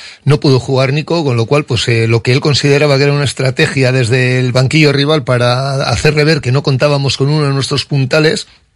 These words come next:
pues al final era verdad lo que se estaba diciendo desde Bilbao. A mí me cuesta mucho creer que, que, bueno, mm, si el jugador no está,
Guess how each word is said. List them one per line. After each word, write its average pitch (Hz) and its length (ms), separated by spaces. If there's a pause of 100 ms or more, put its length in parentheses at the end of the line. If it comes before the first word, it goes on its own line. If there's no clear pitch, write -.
(800)
pues 127 160
al 123 80
final 135 440
era 151 200
verdad 127 300
lo 139 120
que 123 80
se 113 80
estaba 131 300
diciendo 127 320
desde 117 160
Bilbao. 123 320 (760)
A - 40
mí 127 120
me 165 100
cuesta 202 260
mucho 170 240
creer 131 300
que, 127 1000
que, - 100
bueno, 131 280
mm, 127 460
si 127 260
el 123 240
jugador 143 500
no 160 180
está, - 520